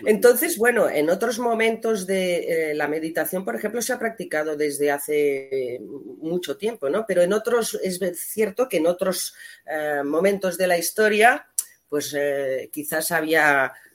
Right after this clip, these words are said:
más momentos de vida contemplativa, ¿no? Ahora, eh, estamos en un,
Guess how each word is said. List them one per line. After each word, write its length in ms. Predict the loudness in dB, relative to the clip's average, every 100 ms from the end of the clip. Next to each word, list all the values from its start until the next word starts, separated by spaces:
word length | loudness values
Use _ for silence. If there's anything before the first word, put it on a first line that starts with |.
| _
más 260 | 6 6
momentos 480 | 10 8 8 6 4
de 80 | 4
vida 340 | 2 2 2
contemplativa, 920 | 2 2 4 2 2 -2 0 0 0
¿no? 280 | 0 -2 -4 _ -20 -20
Ahora, 680 | -4 0 2 4 4 4 2
eh, 380 | 0 0 2 0 -4
estamos 600 | -6 -4 -4 -4 -4 -4
en 160 | -6
un, 460 | -6 -6 -6 -6